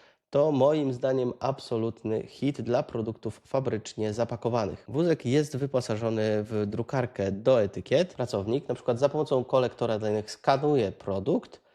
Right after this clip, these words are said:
a następnie etykieta drukuje się w biegu, zostaje ona naklejona na ten produkt, a paczka jest odkładana do koszyka.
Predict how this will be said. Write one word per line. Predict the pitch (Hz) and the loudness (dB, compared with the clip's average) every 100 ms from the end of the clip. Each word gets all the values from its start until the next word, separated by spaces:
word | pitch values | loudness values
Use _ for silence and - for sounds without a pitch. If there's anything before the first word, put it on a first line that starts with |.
| _ _ _ _ | _ _ _ _
a | - 165 185 | 0 2 2
następnie | 131 123 131 127 123 113 | -2 -2 -2 -2 -2 -2
etykieta | 117 - - 107 101 | -2 -6 -4 0 0
drukuje | 98 123 147 - 110 101 | 0 -2 -2 0 0 0
się | - 90 | -4 -8
w | - | -6
biegu, | - 151 156 156 - - _ _ | 0 0 0 -6 -8 -20 _ _
zostaje | 131 127 110 104 | -6 -2 -2 0
ona | 101 | 0
naklejona | 98 139 151 147 143 139 131 - - | 2 2 2 2 4 2 0 -4 -6
na | 127 135 135 | 0 2 2
ten | 135 123 123 | 0 -2 -2
produkt, | 127 123 123 - - - | -2 -2 -2 -6 -16 -6
a | 139 151 | -2 0
paczka | 151 127 123 - 120 | 0 -2 -2 -2 -2
jest | 110 107 110 - | 0 -2 -4 -4
odkładana | - 135 - 107 104 104 104 - | -2 -2 -2 -2 0 0 -2 -4
do | 95 104 | -4 -4
koszyka. | 104 113 - 90 92 | -4 -8 -8 -10 -12